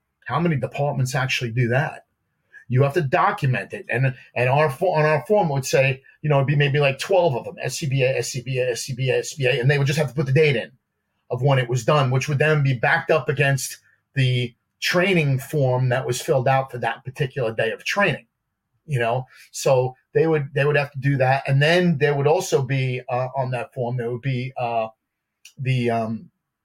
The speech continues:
uh, uh, the personal safety system slides,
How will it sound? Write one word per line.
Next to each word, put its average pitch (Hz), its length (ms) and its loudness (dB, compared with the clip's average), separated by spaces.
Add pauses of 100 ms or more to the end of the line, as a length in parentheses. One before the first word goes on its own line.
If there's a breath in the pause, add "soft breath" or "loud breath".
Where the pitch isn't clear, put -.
(580)
uh, 107 340 2 (640)
uh, 104 300 -6 (160)
the 131 100 -4
personal 143 460 -2
safety 190 320 0
system 127 400 -4
slides, - 580 -6